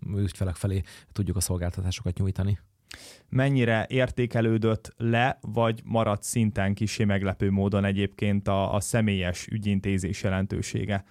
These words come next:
Speaker 2: Ugye volt egy covid is, amikor mindenki az online csatornákra terelte volna az ügyfeleket. Ebből fakadóan is vannak-e még hatások, vagy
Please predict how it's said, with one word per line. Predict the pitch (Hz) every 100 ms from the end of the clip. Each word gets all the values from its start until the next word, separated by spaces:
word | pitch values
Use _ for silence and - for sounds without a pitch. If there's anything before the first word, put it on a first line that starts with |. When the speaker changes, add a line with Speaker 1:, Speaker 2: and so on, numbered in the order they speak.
| _
Speaker 2:
Ugye | - 110
volt | 135 131
egy | 117
covid | 139 120 101
is, | 120 -
amikor | 117 113 - 117 107
mindenki | 113 104 98 - 107
az | 101 98 98
online | 104 101 101
csatornákra | 101 107 110 107 107 110
terelte | - 107 104 101
volna | 107 107 107
az | 107
ügyfeleket. | 113 - 123 117 131 123 - - _
Ebből | - 123 123 151 147
fakadóan | - 139 151 139 143 139
is | 139 -
vannak-e | 117 120 127 123 135
még | 131 131 123
hatások, | - 127 135 127 123 - 135 127
vagy | 120 117 113 117